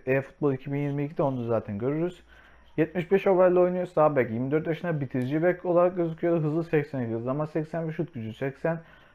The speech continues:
dayanıklılık seksen iki, top sürmesi yetmiş beş, agresifliği de seksen bir. Bir yetmiş beş boyunda, yetmiş bir kilo ve yirmi dört yaşında sağ ayaklı. Bence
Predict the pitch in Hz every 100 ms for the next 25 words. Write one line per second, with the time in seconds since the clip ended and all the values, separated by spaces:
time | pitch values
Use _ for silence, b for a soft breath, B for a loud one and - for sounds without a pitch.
0 | _ 135 147 156 131 120 - 135 160 165
1 | 170 160 156 143 127 - 117 120 156 -
2 | 175 165 - 131 143 - - 156 165 147
3 | 131 - 156 151 139 - b b b b
4 | - 170 147 - 135 135 127 - 127 120
5 | 127 156 170 165 165 165 165 135 131 139
6 | 147 147 131 - 151 - 135 131 110 -
7 | 131 117 127 139 131